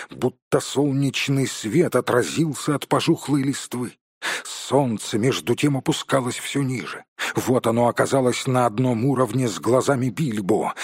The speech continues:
Хоббит встал, подошёл к каменному карнизу. Над окоёмом поднимался бледный серпик новорождённой луны.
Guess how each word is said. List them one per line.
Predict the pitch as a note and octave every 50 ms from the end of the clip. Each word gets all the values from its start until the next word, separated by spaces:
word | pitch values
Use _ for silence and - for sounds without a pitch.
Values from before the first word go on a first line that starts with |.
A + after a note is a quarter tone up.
| - - -
Хоббит | - - - - - - C#3+ C3 G2+ - B2+ - - - - - -
встал, | - - - - - - - - C#3 A#2+ F2 B1+ A1 - - - - - - -
подошёл | - F#2 - A2+ - - - C#3+ C#3+ C3 B2+ A2 - _ _
к | - -
каменному | D3 C#3+ C#3 C3 C3 C3 C3 B2+ C3 C#3 C3+ C3+ B2
карнизу. | - - C3 B2+ B2 A2+ A2+ E3+ E3 B2 - - A#2 G2+ F2+ - - - - - - -
Над | - G2 A2+ C3+ C3 - -
окоёмом | C3 - - C3+ A#2+ A2+ - E2+ C#3+ D3+ C#3 C3 B2 A#2+ A2 G#2+ G2+
поднимался | - - C#3 B2 F2+ B2 B2 B2+ A#2 A#2 D3+ D3 C#3 C3+ - - - - C#3 A#2+
бледный | F#2 D#2+ - F2+ E2+ B2 D3+ C#3 A2 G#2+ B2+ C3 B2+ B2 A2+
серпик | G2 - - - - D#3 D3 C#3+ - - C#3 C3+ - - - - - - - -
новорождённой | - F#2+ A2+ C3+ C3+ C3+ C3 C3+ G#2+ - - - - D3+ B2 G#2+ A2+ B2 A#2+ A2
луны. | G2+ A2+ B2+ B2 B2 B2 F#2+ -